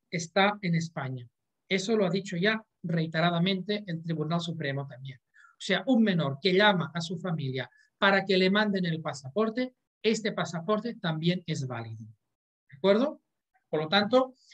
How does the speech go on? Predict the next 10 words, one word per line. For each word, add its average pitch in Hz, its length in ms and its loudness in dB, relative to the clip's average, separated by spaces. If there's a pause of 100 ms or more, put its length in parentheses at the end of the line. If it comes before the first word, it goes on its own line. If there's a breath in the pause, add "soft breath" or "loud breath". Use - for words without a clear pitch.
(100 soft breath)
temas 170 380 2
de 143 300 0
determinación 156 720 0
de 165 100 2
la 156 100 2
edad 214 240 4 (240)
tiene 175 220 2
que 160 80 0
estar 147 240 -4
zanjado 233 580 2